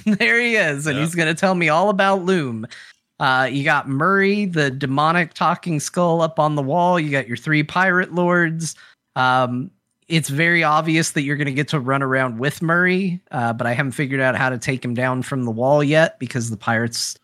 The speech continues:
Speaker 1: don't want you to take Murray down. So there's one of the puzzles you gotta solve. How are you gonna get Murray? And, um, it just, it has such a fine attention to detail about the Monkey Island series that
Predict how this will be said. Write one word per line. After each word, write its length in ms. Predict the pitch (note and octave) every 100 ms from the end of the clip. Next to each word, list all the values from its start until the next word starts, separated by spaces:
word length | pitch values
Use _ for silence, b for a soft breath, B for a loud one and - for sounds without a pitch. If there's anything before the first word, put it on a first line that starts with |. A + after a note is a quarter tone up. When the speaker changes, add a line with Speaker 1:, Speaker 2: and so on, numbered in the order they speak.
| _ _ -
Speaker 1:
don't 160 | G2+
want 220 | F3+ A#3+
you 100 | F#3+
to 100 | C3
take 220 | A2 A#2 F#2+
Murray 300 | G#2+ G2 G2+
down. 340 | G#2 G#2 D#3+
So 220 | - B2+
there's 360 | A#2 A2+ A2+ -
one 180 | G#2+ A2+
of 60 |
the 80 | B2
puzzles 420 | - G#3 D#3 A#2+
you 80 | A2+
gotta 200 | A#2 G2+
solve. 300 | - E2+ C#2
How 120 | B2+
are 80 | A#2
you 180 | A#2 A#2
gonna 180 | B2 A#2
get 220 | B2 A#2+
Murray? 380 | C#3+ A#2+ F#2 - B B _ _ _
And, 560 | C3 A#2 A#2 A2+ A2+ A#2
um, 540 | A2+ A2 G#2 G#2+ D3+ - _ _ _ _ _ _ _ _ D#3+
it 140 | E3+
just, 440 | B2+ G3 G3 - -
it 160 | E3+
has 360 | - F3+ F#3+ F#3+
such 440 | - - F3 -
a 220 | G3+ D#3+ C3+
fine 880 | - - D3+ D#3 E3+ E3+ D#3+ D3+ - - - _ _ -
attention 600 | - - D#3 D#3 E3+ C#3
to 60 |
detail 800 | A2 A#2 A#2+ B2 F3 D#3+ F#3+ F#3 A3
about 520 | D#3+ E3 D#3+ F#3 -
the 60 | D#3+
Monkey 360 | D3+ D#3 D3 C#3
Island 360 | D3 D#3+ D#3
series 560 | - D3+ D#3+ E3+ F3 E3+
that 260 | B2+ B2